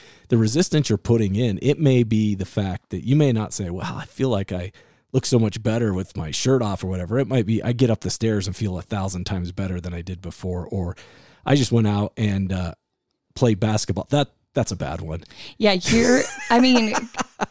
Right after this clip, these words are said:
Speaker 2: Quinn grew up playing hockey, and when, when we were dating, I was like, "Let's go play horse." And he's like, "I'm really bad."
Speaker 1: Not kinda, sorta.
Speaker 2: And when we went out, I was like, "How is this humanly possible that someone is this bad
Speaker 1: Yeah,
Speaker 2: at
Speaker 1: well,
Speaker 2: basketball?"
Speaker 1: so, but it,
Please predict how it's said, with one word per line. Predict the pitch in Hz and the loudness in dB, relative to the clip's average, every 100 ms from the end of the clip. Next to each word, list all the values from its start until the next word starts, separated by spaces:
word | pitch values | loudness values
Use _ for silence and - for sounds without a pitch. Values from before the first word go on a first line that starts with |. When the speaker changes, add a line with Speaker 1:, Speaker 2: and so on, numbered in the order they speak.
| 247 | -8
Speaker 2:
Quinn | - 285 330 285 | 2 4 6 4
grew | 262 | 6
up | 247 233 | 6 4
playing | 247 226 202 | 4 4 4
hockey, | - 185 196 240 254 269 | 2 0 2 0 2 2
and | - 247 240 | 6 6 8
when, | 262 - - - - - | 6 2 -12 -12 -4 4
when | 302 | 6
we | 302 | 8
were | 269 | 6
dating, | 220 233 262 302 - | 6 6 6 4 4
I | 226 | 2
was | 247 240 | 2 2
like, | 233 | 2
"Let's | 294 - | 0 2
go | 508 | 2
play | - 285 | 2 0
horse." | 202 - 240 - - | 0 2 2 0 -2
And | - 202 | -2 0
he's | 233 196 | -2 0
like, | 185 180 - | 0 -2 -4
"I'm | 202 254 190 170 | 0 2 2 2
really | 175 175 180 | 2 2 2
bad." | 156 147 - 247 - _ - | 0 -2 -2 -2 -4 _ -2
Speaker 1:
Not | 117 135 147 | 4 4 4
kinda, | - 139 113 | 4 4 4
sorta. | - 90 - | 0 -2 2
Speaker 2:
And | 269 269 | 4 6
when | 269 | 6
we | 285 | 6
went | 285 262 | 4 4
out, | 240 - | 4 2
I | 247 | 2
was | 247 233 | 2 2
like, | 208 190 - | 0 -2 -10
"How | - - 262 | -12 0 2
is | 277 | 2
this | 254 - - | -2 -4 0
humanly | 220 214 208 185 | 2 4 2 0
possible | - 180 185 - 214 233 262 277 - | -2 -2 -2 0 2 4 4 0 -2
that | 208 220 | 2 2
someone | - 202 196 | 4 4 4
is | 175 | 2
this | 170 165 | 0 -2
bad | - 170 - - _ | -2 -4 -6 -16 _
Speaker 1:
Yeah, | 120 190 | 0 2
Speaker 2:
at | 185 | 4
Speaker 1:
well, | 120 | 2
Speaker 2:
basketball?" | 104 185 | 2 0
Speaker 1:
so, | 170 151 139 - - - - | 4 6 4 2 -12 -20 0
but | 214 208 - - _ - | 6 6 6 -4 _ -10
it, | 185 | -8